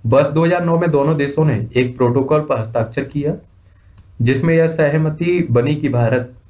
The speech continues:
दो हज़ार बीस तक भूटान को दस हज़ार मेगावाट की बिजली का उत्पादन कराने में सहयोग कर उससे अधिक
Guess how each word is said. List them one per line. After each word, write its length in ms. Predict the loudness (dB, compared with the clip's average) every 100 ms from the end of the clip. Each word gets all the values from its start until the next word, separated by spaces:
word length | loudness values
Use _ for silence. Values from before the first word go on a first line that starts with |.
| -20 -16 -2
दो 160 | 2 2
हज़ार 260 | 2 0
बीस 300 | 0 -2 0
तक 160 | -2 -2
भूटान 440 | -2 0 0 -2
को 120 | -2 -4
दस 300 | 0 -2 0
हज़ार 240 | 0 0
मेगावाट 500 | -2 0 2 2 0
की 80 | -2
बिजली 280 | -2 0 0
का 120 | 0
उत्पादन 400 | -2 -2 -2 -2
कराने 320 | -2 -4 -4
में 120 | -4 -6 -6 -20 -20
सहयोग 420 | -6 -2 0 0 -2
कर 180 | -8 -10 -20 _ _ -20 _ -20 -10 -4
उससे 280 | -2 0 0
अधिक 440 | 0 0 -2